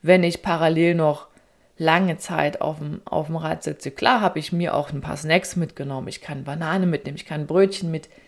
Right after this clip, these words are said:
Käse, Schinken, ich kann Nüsse mitnehmen, ich kann Nüsse und Trockenfrüchte mitnehmen. Das sind alles so wunderbare Snacks. Ich kann auch zwischendurch anhalten, ein Stück Kuchen essen, ich kann auch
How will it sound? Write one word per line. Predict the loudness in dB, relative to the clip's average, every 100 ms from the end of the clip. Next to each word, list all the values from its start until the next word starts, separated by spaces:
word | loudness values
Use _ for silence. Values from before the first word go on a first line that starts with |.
| _ _ _ _
Käse, | -2 2 2 0
Schinken, | 2 2 2 0
ich | -4 -4
kann | 0 4
Nüsse | 4 4 2
mitnehmen, | 2 0 -4 -4 -6
ich | -8
kann | -4 -4 -4 -12 _ _ -6
Nüsse | -4 0 0
und | 2
Trockenfrüchte | 2 2 -2 2 2 2 2
mitnehmen. | 2 2 0 0
Das | 0
sind | 0
alles | 0 0 0
so | 0 0
wunderbare | 2 2 4 2 2
Snacks. | -4 -4 -4 -4
Ich | -6
kann | -6 -6
auch | -8
zwischendurch | -10 -10 -6 -6 0
anhalten, | 2 2 2 2 -2
ein | -6
Stück | -6 -4
Kuchen | 2 2 2 0
essen, | 0 0 -2 -4
ich | -6
kann | -2 0 2
auch | 2 0 -2